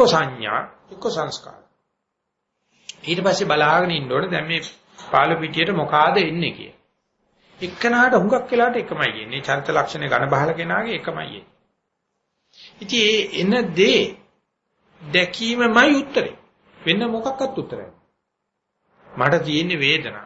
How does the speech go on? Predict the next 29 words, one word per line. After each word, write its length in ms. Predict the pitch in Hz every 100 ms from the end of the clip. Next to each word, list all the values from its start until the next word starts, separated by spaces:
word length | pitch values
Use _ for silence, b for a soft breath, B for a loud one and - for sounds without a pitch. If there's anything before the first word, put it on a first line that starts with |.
| -
මට 280 | 123 135 135
තියෙන්නේ 300 | 143 147 151
මේ 180 | 143 120 - B
ඇඟ 220 | - 135 156
පුරා 300 | 143 147 156
නලියන 440 | 127 139 156 165 160
කම්පන 420 | - 151 156 160 147
චංචල 360 | 151 147 143
ගති 240 | 139 139 151
කියලා 240 | 143 131
දන්නවනම් 580 | - 131 190 233 120 143 - _ _ _ _ _ - _ _ _ _ _ -
අටුවාචාරින් 580 | - 165 262 240 165 151
වහන්සේලා 460 | 147 147 160 156 139
මතක් 260 | 135 143 147
කරනවා 320 | 208 196 208
ඒක 160 | 190
හොඳට 360 | 190 139 156 185
දැනගෙන 400 | 170 131 160 180
බලන්නේ 480 | 151 131 139 156 175
කියලා 360 | 180 220 247 302 - _ _ _ -
ඒ 240 | 147 180 208
කම්පන 460 | - 147 160 175 190
චංචල 400 | 190 190 190 196
ගති 200 | 202 208 233
කවදාකවත් 1200 | 151 170 185 170 151 170 208 240 240 277 302 -
නොදැරිය 420 | 170 180 196 196
හැකි 160 | 180 180
මට්ටමට 420 | 170 160 160 160
යනවා. 200 | 196